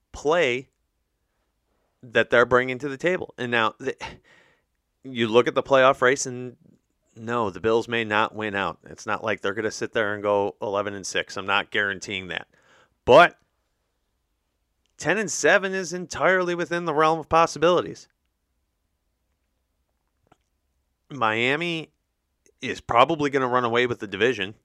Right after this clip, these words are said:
I don't, I don't think you should be trying to think about chasing the division at this point, although they do have a tough stretch to end the season.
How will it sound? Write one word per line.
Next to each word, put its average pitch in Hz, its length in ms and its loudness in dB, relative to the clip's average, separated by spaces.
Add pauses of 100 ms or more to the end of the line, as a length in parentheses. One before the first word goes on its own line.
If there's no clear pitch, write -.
(1120)
I 107 100 -2
don't, 98 220 -4 (260)
I 113 100 -4
don't 101 180 -8 (480)
think 113 260 -8
you 104 120 -8
should 107 220 -6
be 101 180 -4
trying 107 600 -4
to 110 200 -8
think 104 320 -8
about 95 360 -2 (800)
chasing 107 420 -6
the 98 80 -6
division 98 360 -4
at 90 140 -10
this 104 160 -4
point, 85 340 -10 (840)
although 104 260 4
they 101 200 2
do 104 260 -4
have 104 220 0
a 104 100 2
tough 101 300 -2
stretch - 440 -2
to - 220 -10
end 113 220 -4
the 131 60 -6
season. 90 500 -10